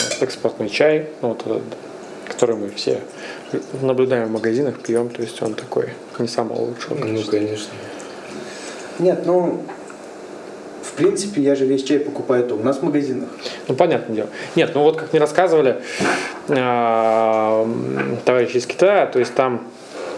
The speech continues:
Speaker 1: а, ну, а, когда приезжают туристы, там, либо бизнесмены в Китай, а, они же там ходят, всё это изучают, там, заходят в какую-нибудь лавку, там, там всё там, типа, по старым канонам, там, вот, э, всякие там,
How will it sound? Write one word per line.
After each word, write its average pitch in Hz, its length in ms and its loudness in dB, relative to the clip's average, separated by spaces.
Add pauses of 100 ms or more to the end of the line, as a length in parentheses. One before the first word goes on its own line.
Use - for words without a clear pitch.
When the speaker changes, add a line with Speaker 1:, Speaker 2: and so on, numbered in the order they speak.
(460)
Speaker 1:
а, 123 680 4 (340)
ну, 233 220 6 (500)
а, 143 400 8 (280)
когда 165 200 6
приезжают 131 320 2
туристы, 247 500 4
там, 139 280 4
либо 117 420 4
бизнесмены 147 680 4
в 202 80 -4
Китай, 160 460 4 (520)
а, 113 680 2
они 123 100 2
же 120 80 -2
там 113 120 -2
ходят, 220 360 6
всё - 120 0
это 123 140 -2
изучают, 151 680 4
там, 120 160 2
заходят 127 360 4
в - 60 -8
какую-нибудь 123 300 -2
лавку, 196 540 6
там, 110 300 -2 (200)
там 120 180 4
всё 120 220 2
там, 113 240 -4
типа, - 200 -14 (100)
по 139 100 4
старым 123 340 2
канонам, 147 640 4
там, 110 140 -4
вот, 110 200 -2 (140)
э, 123 440 4
всякие - 360 -2
там, - 160 -4